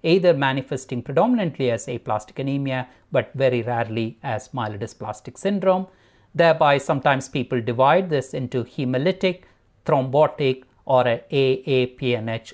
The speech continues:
overlap syndrome. So what happens in P N H? We know we produce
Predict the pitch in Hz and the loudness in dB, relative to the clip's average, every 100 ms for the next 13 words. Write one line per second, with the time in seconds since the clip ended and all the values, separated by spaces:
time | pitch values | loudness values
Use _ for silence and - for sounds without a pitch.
0 | - 127 117 113 104 98 - 107 101 - | -2 0 0 -4 -6 -8 -10 -12 -12 -18
1 | - _ _ _ _ _ _ _ _ _ | -20 _ _ _ _ _ _ _ _ _
2 | _ _ - 247 214 233 226 208 208 180 | _ _ -2 0 4 2 4 2 2 -2
3 | 151 131 131 - _ - 120 104 156 226 | 0 -2 -4 -12 _ -2 -2 -2 -4 -6
4 | - - _ _ - 156 160 151 139 - | -12 -20 _ _ -2 2 4 4 2 0
5 | 139 135 131 127 - | 0 2 0 0 -12